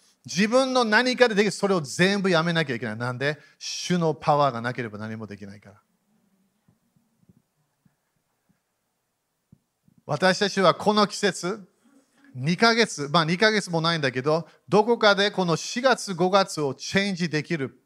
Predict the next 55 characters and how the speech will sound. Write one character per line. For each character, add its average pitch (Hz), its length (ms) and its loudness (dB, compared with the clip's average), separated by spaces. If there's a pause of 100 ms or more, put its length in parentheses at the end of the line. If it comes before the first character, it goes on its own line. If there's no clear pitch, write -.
パ-、 - 260 -8
そ - 120 -8
の、 147 120 -6
そ 165 100 -8
の、 143 220 -2 (180)
そ - 160 -4
の 147 100 -2
主 - 300 -6
の 196 160 2
計 170 300 -4
画 151 160 -2
と - 160 -6
私 135 280 0
た 123 80 -6
ち 135 120 -8
は 127 60 -4
コ 131 120 -8
ネ 127 80 -4
ク - 80 -10
シ - 60 -12
ョ - 20 -8
ン 110 60 -12
し - 80 -18
た 107 60 -12
い - 20 -14
の。 95 80 -20 (1500)
神 233 380 4
の 185 160 0
御 170 100 0
心 185 400 4
が 127 160 4
な 127 180 0
り 151 120 2
ま 147 160 0
す - 120 -10
よ 120 120 -4
う - 20 -6
に 95 60 -14
っ 95 40 -16 (160)
て - 80 -8
こ 120 60 -6
と 143 80 -2
は 135 80 0
い 139 80 -6
つ - 100 -10
も 139 120 -4
な 123 100 -2
っ 120 60 -14
て 123 80 -8
な 131 100 -4
い 123 40 -4
っ - 20 -8
て 104 100 -16
こ 90 100 -18
と。 - 160 -20